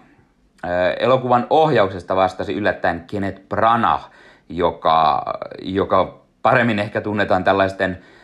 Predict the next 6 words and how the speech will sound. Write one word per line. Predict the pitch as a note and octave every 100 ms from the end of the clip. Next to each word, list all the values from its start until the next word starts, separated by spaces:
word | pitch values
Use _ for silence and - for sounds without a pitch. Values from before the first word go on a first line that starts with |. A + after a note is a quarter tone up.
| _ F2
vakavien | G#2 - A#2 F#2+ F2+ E2+ -
draama-elokuvien | G#2+ G2 F#2 E2+ E2+ D#2+ E2 D#2+ E2
ohjaajana | F2 E2 E2+ D#2 D2+ D2+ D2
tai | E2+ E2 D#2 D2+ - _ _
Shakespeare, | - - A#2 - - - F2+ F2 D#2 D#2 - _ D#2+
ö, | E2 E2 E2 D2+